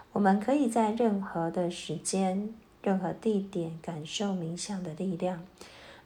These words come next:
冥想的准备活动要从基础做起。创作文学巨著要从字母学起。冥想的开始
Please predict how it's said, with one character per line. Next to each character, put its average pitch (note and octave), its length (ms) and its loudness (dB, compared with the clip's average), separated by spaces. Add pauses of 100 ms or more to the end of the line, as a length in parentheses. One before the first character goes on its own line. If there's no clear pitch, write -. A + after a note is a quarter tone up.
冥 G3+ 180 4
想 G3 440 2
的 F#3 260 6
准 F3 300 -4
备 G3 260 0
活 D#3+ 240 -2
动 F#3+ 300 0
要 F#3 180 0
从 E3 420 -6
基 G#3 220 0
础 F#3+ 260 -2
做 F3+ 300 -2
起。 - 380 -4 (1080)
创 B3+ 240 6
作 A#3 200 8
文 F#3 200 6
学 F3+ 460 2
巨 G#3+ 180 2
著 F#3+ 300 2
要 F#3+ 320 4
从 E3 540 -4
字 - 180 2
母 E3+ 220 2
学 D#3 260 -2
起。 - 400 -2 (500)
冥 F#3+ 160 2
想 A3+ 280 2
的 F3 80 2
开 G#3+ 280 2
始 E3+ 440 -2